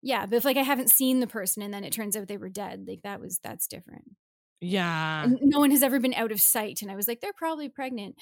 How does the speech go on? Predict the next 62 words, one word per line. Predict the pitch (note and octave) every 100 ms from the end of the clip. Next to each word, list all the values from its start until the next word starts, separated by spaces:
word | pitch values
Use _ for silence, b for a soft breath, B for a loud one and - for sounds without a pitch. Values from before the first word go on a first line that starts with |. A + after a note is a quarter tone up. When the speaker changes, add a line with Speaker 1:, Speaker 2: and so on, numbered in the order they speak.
| B B B
Speaker 1:
But, | A#3+
like, | B3 A#3 _ _ _ _ _ _ _ -
there | B3+
was, | B3+
remember | B3+ C#4+ C#4
when | B3+
the |
shingles | A3 C4 B3+ D4 C#4
vaccine | D#4+ D#4 E4 E4
was | E4 D#4
new? | E4 G4+ _ _ _ _ A3
Speaker 2:
Mm. | A#3+ A#3+ A3 F3+ D#3 D3+ D#3 -
Speaker 1:
And | C4
I | B3+
was, | A#3 - -
you | -
know, | A3+
I | A3
was | G#3
seeing | - C4 B3+
it | A#3
everywhere, | A3+ A#3+ A3+ A3+ A3+
and |
I | G#3+
was | G#3
thinking | - A#3 A3+
about | G#3+ G#3+ A3
it, | G#3+ -
and | G3+
I |
was | G3 G#3+
like, | G#3 -
"Hmm, | F4 B3
that's | A3+ A#3+ -
weird. | G#3+ G#3 G#3+
Why | G#3+
am | A3
I | G#3+
thinking | A3 B3 A#3
about | G#3 G#3
this | G#3 G#3
all | G3+
the | G3
time?" | A3 G#3 G3+
And | G#3
then | G#3
my | G#3
mom | G#3 G#3+
called | G#3+ G#3+ G#3
me, | G3+ G#3 G#3 B B B B -
and | G#3+
she | A3+
goes, | A3 G#3 - _ -
"Guess | G4 -
what | G4
I | G#4+
just | D#4+ A3+ -
got?" | - - -
And | G#3+
I |
said, | G#3 F#3+ -
"Shingles." | F4+ E4+ A3+ E3 -